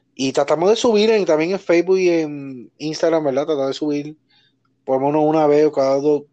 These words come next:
dos veces en semana, eh, una vez por día o do-, o cada dos días, un trailer, póster o noticias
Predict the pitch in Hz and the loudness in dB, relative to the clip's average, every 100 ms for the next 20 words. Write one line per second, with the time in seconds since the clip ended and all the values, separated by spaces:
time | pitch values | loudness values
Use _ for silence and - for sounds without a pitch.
0 | - 135 139 135 143 139 143 139 139 131 | -8 -4 -4 -6 -8 -6 -4 -2 -4 -8
1 | - 135 135 160 175 175 170 170 170 156 | -6 -4 0 0 2 2 2 0 -2 0
2 | 175 175 139 131 123 - 127 120 - 123 | 2 2 0 -4 -8 -10 -8 -8 -8 -6
3 | 135 147 147 147 156 _ _ _ _ _ | -4 -4 -4 -4 -4 _ _ _ _ _
4 | - 147 151 - 156 151 156 156 156 156 | -4 -2 -2 0 2 2 2 4 6 4
5 | 151 147 - 151 151 143 151 147 147 135 | 2 -4 -2 0 0 -2 0 2 2 0
6 | 127 123 - 147 143 156 143 | -4 -8 -12 -10 -2 0 0